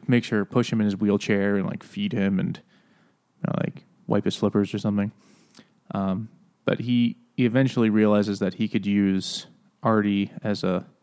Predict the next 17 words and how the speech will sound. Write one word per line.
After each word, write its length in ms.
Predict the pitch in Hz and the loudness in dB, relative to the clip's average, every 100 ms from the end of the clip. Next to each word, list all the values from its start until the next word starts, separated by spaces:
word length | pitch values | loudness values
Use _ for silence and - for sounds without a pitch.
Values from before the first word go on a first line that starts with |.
| _ | _
uh, 240 | - 101 101 - | -6 -6 -6 -6
he, 100 | 117 | -2
like, 180 | 123 123 | 0 2
he 140 | 131 | 6
goes 220 | 151 170 | 8 8
from 120 | - | 6
hating 300 | 107 143 143 | 2 4 4
Artie, 280 | 120 113 117 | 4 2 2
uh, 180 | 110 107 101 | 0 0 -2
I'm 80 | 113 | -2
sorry, 260 | 110 98 120 | 0 -2 -2
Chick. 360 | - 127 - - | 0 2 0 -4
He 80 | 127 | -2
goes 140 | 131 | 0
from 80 | 110 | 0
hating 280 | 120 120 107 | 0 2 2
Chick 320 | 123 113 | 2 0